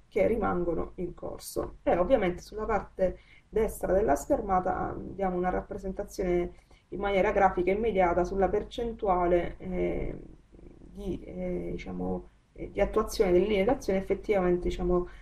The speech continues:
da concludersi entro il trentuno dicembre duemilaventuno. Mm, di seguito, e, e in questi esempi che noi vedremo, trovate soltanto, diciamo, alcune linee d'azione, quindi qui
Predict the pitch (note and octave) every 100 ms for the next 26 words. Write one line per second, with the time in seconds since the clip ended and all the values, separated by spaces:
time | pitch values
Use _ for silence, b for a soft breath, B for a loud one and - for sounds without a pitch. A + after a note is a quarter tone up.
0 | B - - A3+ G#3+ F#3+ F3+ F3 - F3+
1 | F3 F3 - G3 F#3+ F#3 A3+ A3 F3+ F3
2 | E3 D#3+ - - - F3+ - B B B
3 | B B B _ - _ - - - -
4 | - - - G3 G3 F#3+ F3+ A#3+ C#4+ A#3+
5 | F#3+ F3+ E3+ - F#3+ - - G3+ F#3+ E3
6 | F#3+ A3 A3 G3+ A3 G#3+ G3+ F#3+ F#3+ -
7 | G3 F#3+ G3 F#3 F#3+ G#3+ A#3 F#3+ F3+ E3+
8 | - A3 A3 F#3 F3+ G#3 G#3 - B3 A3
9 | - F#3 F#3 F#3+ F3+ - F3+ F3+ - G#3
10 | F3+ F3 E3 F#3 E3+ E3 - F3 D#3+ F3
11 | E3 - E3+ E3+ E3